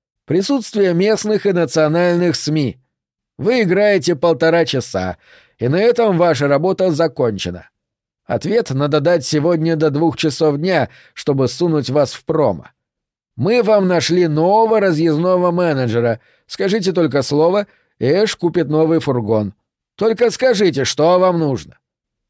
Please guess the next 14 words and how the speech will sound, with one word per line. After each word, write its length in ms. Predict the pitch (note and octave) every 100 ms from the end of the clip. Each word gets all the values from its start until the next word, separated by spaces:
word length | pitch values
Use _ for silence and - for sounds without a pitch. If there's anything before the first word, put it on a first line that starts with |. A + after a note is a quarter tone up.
| _ _ _
Владельцем 760 | E2+ G#2 B2 A#2+ E3+ C#3 C#3+ C3
жестянки 560 | C3 C3 - F3 C3
был 240 | C3 C#3 C#3+
Джош, 460 | B2+ C#3+ F#2 - _ _ _ _ _ _ -
и 100 | G#2
жестянки 640 | G#2+ A2+ - F#3 E3 C#3
в 60 | A#2+
жизни 400 | C3+ D3 B2 B2+
группы 320 | C3+ C3+ B2
The 200 | A2 A#2
Five 280 | D3+ E3 - _ _ _ _ _
больше 460 | A2 A#2 A2 A#2
не 120 | A2 G2+
будет. 460 | E2 C2+ _ -